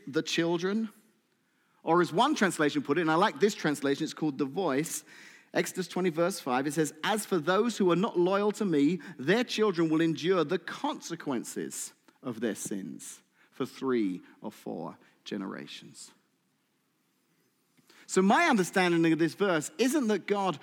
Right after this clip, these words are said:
will punish the children for the sins of their parents, but what he's actually saying is the, the children will inherit, the children will suffer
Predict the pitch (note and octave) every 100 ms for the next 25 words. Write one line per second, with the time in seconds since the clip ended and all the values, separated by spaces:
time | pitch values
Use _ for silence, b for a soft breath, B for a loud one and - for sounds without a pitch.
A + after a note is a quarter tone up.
0 | B E3 F3+ - - - A#3+ A#3 F#3 -
1 | E3+ - A3 A#3+ G3 A#2 G#2 C3+ E3+ -
2 | b b - D3+ C#3+ - F#3+ F3 D3+ C#3+
3 | C#3 - F3 D#3 G#2 G2 - - - _
4 | _ _ _ b b b b b b D#3+
5 | F3+ B3+ G#3+ A#3+ E3+ E3+ - G#3+ G3+ D#3
6 | B2+ B - G#3+ - - A3 - D4 D#4
7 | G#3+ F3 G#3 G#3 F3 C4+ C4 E3+ - C4
8 | D4 C4+ G#3 G3+ F#3+ - C4+ C4+ - C3+